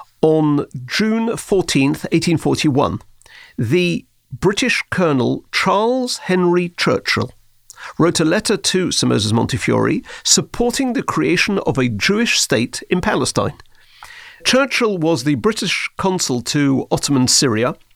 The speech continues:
which included Palestine. He was also an evangelical Protestant and the ancestor of the future Prime Minister Winston Churchill.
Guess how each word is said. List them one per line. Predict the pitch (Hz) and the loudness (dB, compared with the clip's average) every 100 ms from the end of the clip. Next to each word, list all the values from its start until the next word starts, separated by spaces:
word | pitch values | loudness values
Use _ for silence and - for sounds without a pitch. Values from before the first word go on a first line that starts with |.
| _ _ _ _ - | _ _ _ _ -6
which | 143 139 | -2 0
included | 139 - 127 147 | -2 0 0 -2
Palestine. | - 85 - 123 135 190 - - - - - | -4 -4 0 0 0 -2 -8 -20 -20 -20 -4
He | 208 | 0
was | 196 208 | 2 2
also | 247 - 196 185 180 | 2 2 4 4 2
an | 165 151 151 - | 2 2 0 0
evangelical | 160 156 143 180 190 - 165 139 127 - | 2 2 2 2 0 -2 -2 0 -2 -4
Protestant | - 147 - - - - - _ _ - _ | -2 -2 -2 -6 -6 -6 -10 _ _ -20 _
and | 185 214 143 175 160 | 0 2 0 -2 -2
the | 175 | -2
ancestor | 180 214 - 139 - 135 | 0 0 0 0 0 0
of | 131 135 117 107 | 0 -2 -2 -2
the | 117 113 110 113 - | -2 -2 -2 -4 -6
future | - 330 - - 98 101 - _ _ - | 0 0 2 0 0 -2 -8 _ _ -6
Prime | 180 107 | -2 0
Minister | 190 - - 151 | 0 -2 0 0
Winston | 160 302 226 135 120 | 0 0 0 0 0
Churchill. | 110 98 - 92 | 0 0 -2 -4